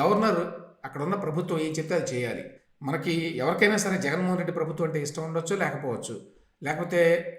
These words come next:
బీఆర్ఎస్ ప్రభుత్వం అంటే ఇష్టం ఉండొచ్చు, లేకపోవచ్చు, కానీ గవర్నర్కి అటువంటి అధికారాన్ని రాజ్యాంగం ఇవ్వలేదు. ఇవ్వని అధికారాన్ని వాళ్ళు తీసుకొని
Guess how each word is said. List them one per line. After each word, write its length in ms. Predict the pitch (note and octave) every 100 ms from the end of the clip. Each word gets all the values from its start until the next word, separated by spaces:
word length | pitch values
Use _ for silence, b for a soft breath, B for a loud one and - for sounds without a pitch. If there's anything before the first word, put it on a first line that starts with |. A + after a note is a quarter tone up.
| - A2+
బీఆర్ఎస్ 460 | A2+ F#3 G3+ G3
ప్రభుత్వం 380 | E3+ D#3+ E3 E3
అంటే 140 | D#3
ఇష్టం 280 | C#3 - D#3
ఉండొచ్చు, 260 | D#3+ E3 G3+
లేకపోవచ్చు, 640 | F3 C3+ B2+ A2+ - F#2+ - _ - -
కానీ 560 | E3 A3 C4 C4+ C4+ - - _ _ -
గవర్నర్కి 1000 | D#3 G#3+ C#4 C4+ B3 G3+ E3 F3+ F3+ - - C#3+
అటువంటి 380 | D3+ G3 F#3+
అధికారాన్ని 760 | C#3 E3 G3 G#3 F3 D#3 G3 C4 - -
రాజ్యాంగం 500 | D3 D3 F#3 F3 D3+
ఇవ్వలేదు. 440 | D3 E3+ G#2 F2+ - - _ _
ఇవ్వని 320 | A2 F3 A#3
అధికారాన్ని 600 | A3 F#3+ G3 F#3 F3+ F3
వాళ్ళు 300 | E3 C#3+ B2+
తీసుకొని 920 | A#2+ - C#3 - F3 E3 G#3 - -